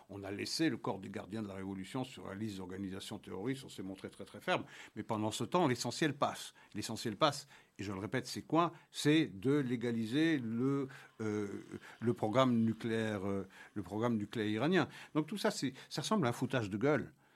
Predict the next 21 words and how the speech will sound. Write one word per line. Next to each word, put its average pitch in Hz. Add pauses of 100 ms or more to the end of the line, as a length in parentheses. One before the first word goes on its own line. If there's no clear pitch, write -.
(280)
Euh, 98 (460)
mais, 131
euh, 127
c-, -
c-, - (100)
seul 160
l'avenir 143
nous 131
confirmera 131
qu'on 123
est 120
bien 127
dans 113
une 113
distraction, 131
qu'on 117
est 117
bien 123
dans 113
un 110
contre-feu, 139